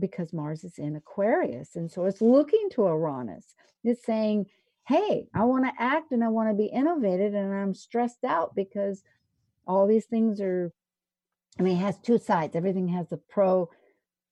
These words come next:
I won't say the pro and the con, it has the shadow and it has a strength. And the shadow could be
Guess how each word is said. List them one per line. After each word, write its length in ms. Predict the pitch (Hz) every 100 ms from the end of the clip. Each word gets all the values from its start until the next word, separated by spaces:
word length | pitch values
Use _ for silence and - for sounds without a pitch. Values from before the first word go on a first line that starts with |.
| -
I 120 | 208
won't 240 | 240 233 -
say 180 | 247 196
the 80 |
pro 240 | 175 202 185
and 80 | 160
the 60 |
con, 360 | - - 208 175
it 100 | 170
has 260 | 175 180 165
the 60 |
shadow 600 | 170 - 254 269 254 175
and 100 | 170 170
it 40 |
has 180 | 170 160
a 40 | 165
strength. 640 | - - 190 151 - _ _ _ _ _ _ -
And 140 | 185
the 40 |
shadow 440 | - 226 214 196 185 -
could 180 | 220 202
be 300 | 180 165